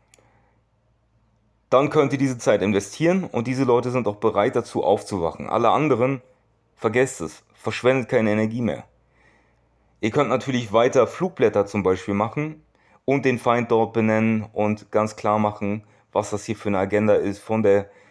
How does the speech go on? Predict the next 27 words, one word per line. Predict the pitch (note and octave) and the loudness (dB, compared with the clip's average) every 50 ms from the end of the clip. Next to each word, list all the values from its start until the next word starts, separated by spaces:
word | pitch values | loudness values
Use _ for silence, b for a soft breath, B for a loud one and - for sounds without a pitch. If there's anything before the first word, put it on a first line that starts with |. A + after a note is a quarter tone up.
| b b | b b
von | _ - G#2+ G#2 | _ -2 0 2
der | G2+ G2+ G2+ | 2 0 0
Knollenklicke. | - - G#2+ G#2 G#2 G#2 - - G#2 F#2+ - G2+ F#2+ F#2+ F2+ - _ _ _ _ _ _ _ _ _ _ _ _ _ _ _ _ _ _ _ _ - | -2 -2 0 0 0 0 -2 -4 -6 -4 -2 -4 -4 -4 -6 -10 _ _ _ _ _ _ _ _ _ _ _ _ _ _ _ _ _ _ _ _ -4
Das | G2+ G2 - | -4 -2 2
hilft | - C3+ D3+ D3+ - | 2 2 2 2 0
natürlich, | G2+ F#2+ - - G#2 G#2 A#2+ C#3 D3 - b b b b b b b b b _ _ | -4 -4 -4 -4 -4 -4 -2 -4 -4 -6 b b b b b b b b b _ _
äh, | - G#2 G2 - - | -2 -2 -2 0 -2
das | G#2 G#2 - - - - - | -2 -2 -2 -6 -16 -18 -20
weckt | - F#2 G2 A#2+ A#2 - - | -6 -2 0 0 0 0 0
auch | - G#2+ G#2 | 0 0 2
Leute | A2+ A2+ G#2+ G#2 G2+ G#2 D2+ | 2 2 2 2 2 2 2
auf, | F#2+ A2+ C3+ C#3 - - - _ _ _ - G2+ | 4 4 2 0 -2 -8 -20 _ _ _ -6 -4
das | G#2 - | -4 -2
macht | A2+ A2 - - | -4 -6 -4 -4
man | A2+ A2 | -4 -2
einfach | F2 F2 G#2 A2 A2 | -2 -2 -4 -6 -8
zum | - - A2+ G#2 | -8 -6 -2 0
Beispiel | G#2 G#2 G#2 - - G#2 G#2 G2+ G2+ G#2 - | 0 0 -2 -4 -4 -2 -2 -2 -2 -2 -4
in | - G#2 | -4 -2
der | G#2 F#2+ | -2 0
Abenddämmerung | C#2+ C#2+ A#2+ B2 B2+ A2+ A#2+ A#2 A#2+ A#2 A2+ G#2+ A2+ A2 G#2+ | 0 0 0 0 0 0 0 2 2 2 0 0 0 0 -2
anonym, | - G2 G#2 G2+ G2+ A2 B2 C3+ C3+ C3+ C#3 - | -2 -2 0 0 0 0 0 -2 -4 -6 -10 -14
verteilt | _ - G#2+ G2+ A#2 A2+ A#2 A2+ | _ -4 -2 0 0 0 0 0
man | G#2+ G#2 D2 | 0 -2 -2
einfach | G#2 G2+ G#2+ G#2 | -2 -2 -4 -6
die | - G#2+ F2+ | -6 -4 0
Wahrheit. | G2 G#2 A2+ A2+ A2+ A2+ A2+ A2 - | 0 0 2 2 0 0 -2 -2 -6